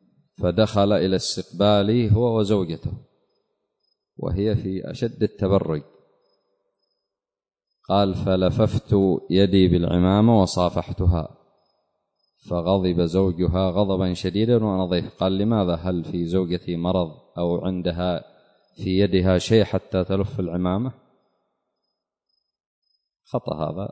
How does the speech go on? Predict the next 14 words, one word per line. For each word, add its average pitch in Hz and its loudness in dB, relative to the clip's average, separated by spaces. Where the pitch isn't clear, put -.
حتى - -10
هذا 107 2
لف 101 0
العمامة 104 -2
خطأ 90 -2
منه 80 -6
رحمه 78 -10
الله. 78 -16
الشيء 123 2
الثاني، 120 4
الحديث 98 2
الذي 98 4
يسأل، 107 -2
نكمل 87 -6